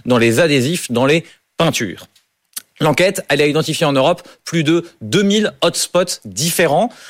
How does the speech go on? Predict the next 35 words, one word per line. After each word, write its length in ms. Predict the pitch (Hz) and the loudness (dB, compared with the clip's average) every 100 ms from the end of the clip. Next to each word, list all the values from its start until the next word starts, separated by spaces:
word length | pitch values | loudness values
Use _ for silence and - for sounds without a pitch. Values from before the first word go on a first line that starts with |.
| - | -6
euh, 80 | 131 | -4
c'est-à-dire 400 | 147 127 143 139 | -2 -2 0 0
des 160 | 131 127 | 0 0
endroits 300 | 139 135 156 | 0 2 2
où 80 | 123 | 0
la 100 | 120 | -2
concentration 720 | - 190 185 - 147 160 180 | -2 -2 0 0 -2 0 -2
en 60 | |
pifas 480 | 123 131 147 151 - - _ 107 | -2 -4 -2 -2 -4 -12 _ -4
dans 320 | 117 175 165 | 0 2 0
le 160 | 127 151 | 0 0
sol 360 | - 160 139 - | 2 0 0 -2
et 120 | 175 | 0
dans 160 | 151 147 | 0 0
l'eau 180 | 156 143 - 98 | 0 -2 -8 -4
dépasse 440 | 95 - 185 - | -2 0 0 0
les 100 | 156 | -2
seuils 200 | - 143 | -2 -2
dangereux 340 | 135 127 127 | -2 -2 -2
pour 120 | 139 135 | 0 0
la 80 | |
santé, 240 | 131 127 196 | 0 -2 -2
parfois 420 | 135 - 160 160 - - | -2 -2 0 -2 -4 -10
d'un 100 | 120 | -6
facteur 460 | 113 147 - 117 - | -2 -2 -2 -4 -4
cent. 400 | - - 165 214 - - - | -2 0 2 0 -4 -20 -4
Il 60 | |
y 60 | 131 | 0
a 140 | 143 - | 0 0
un 240 | 220 220 | 2 2
endroit 340 | 170 147 156 | 2 2 2
qui 120 | 156 139 | 0 -4
retient 260 | - 143 | -4 -4
particulièrement 640 | 123 131 - 123 131 135 135 | -2 -4 -6 -4 -2 0 0
l'attention, 480 | 120 127 - 170 | 0 -2 -2 -2